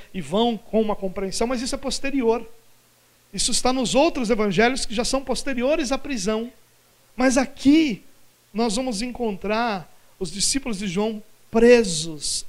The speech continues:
aos seus conceitos e tradições religiosas. A sua maneira de enxergar e pensar as coisas a ponto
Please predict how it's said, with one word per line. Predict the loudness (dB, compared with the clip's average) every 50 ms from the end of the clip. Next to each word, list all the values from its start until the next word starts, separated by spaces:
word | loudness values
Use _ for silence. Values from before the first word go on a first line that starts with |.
| -6
aos | -4 -4 -2 -2 -2
seus | -2 -2 -2 -2
conceitos | -2 0 0 0 0 0 0 2 2 4 4 4 4 2 -2 -6 -8 -10 -8 -8
e | -8
tradições | -4 -2 -2 -2 -2 -2 -2 -2 -2 0 -2 -2 -2 -2 -4 -6 -6 -8 -12 -12 -2
religiosas. | 6 6 6 6 6 2 0 -2 -2 -2 -4 -4 -8 -10 -14 -18 -20 -20 -20 -20 -20 _ _ -20 _ _ _ _ _ _ _ _ -2
A | 0 2 2
sua | 2 2 2 4 4 6 6 6 4 2 0 -4 -10 -20 -20 -18 -8 0
maneira | 4 6 6 6 6 4 4 4 6 6 6 6 6 4 2
de | 0 0 -2
enxergar | 0 0 2 2 2 2 2 0 0 0 2 0 0
e | -2
pensar | -2 -2 -2 -2 -2 -2 -2 -2 -2 0 -2
as | -2 -4 -4
coisas | -4 -2 0 0 0 0 0 -2
a | -2 -2
ponto | -4 -2 0 0 0 2 0 -6 -4 -2 -4 -4